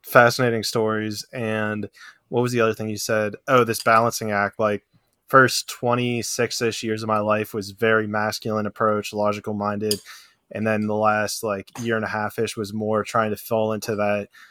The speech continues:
feminine of, like, "Okay, just, like, don't worry about anything, just figure it out." And now I'm kinda transitioning back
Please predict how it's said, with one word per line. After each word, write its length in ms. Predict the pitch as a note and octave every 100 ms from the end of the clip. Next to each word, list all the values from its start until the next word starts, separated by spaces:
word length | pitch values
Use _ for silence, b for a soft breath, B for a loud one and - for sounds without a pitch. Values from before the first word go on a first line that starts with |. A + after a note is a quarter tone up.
| B -
feminine 600 | - C3 C3 B2+ B2 A#2+
of, 140 | G#2+
like, 320 | A2+ A2 G#2+ -
"Okay, 320 | C#3 D3+ C3
just, 220 | A2+ A2
like, 140 | B2 A2
don't 140 | A#2
worry 160 | B2+ C#3+
about 200 | C3+ B2+
anything, 420 | A#2+ A2+ A#2 G#2+
just 140 | G#2 -
figure 240 | B2+ A#2+
it 60 | A#2+
out." 320 | A#2+ A#2 G#2+
And 100 | G#2
now 280 | G#2+ A2 A2
I'm 280 | A2 G#2 G2 B B B
kinda 180 | - C#3
transitioning 600 | - C3+ B2 B2 C3+ A2+
back 360 | A2 A2 A2 -